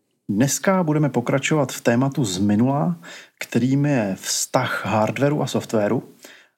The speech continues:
Eh, minule jsme tady prošli, eh, různé doktríny a takové nějaké obecní, obecné věci, které se týkají,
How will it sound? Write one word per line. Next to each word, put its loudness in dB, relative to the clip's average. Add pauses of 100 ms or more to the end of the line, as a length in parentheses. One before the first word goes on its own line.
Eh, 2
minule 2
jsme 0
tady 0
prošli, 0
eh, 0
různé 0
doktríny 0
a 0
takové 0
nějaké 0
obecní, 0 (340)
obecné 0
věci, 0
které 0
se -4
týkají, -2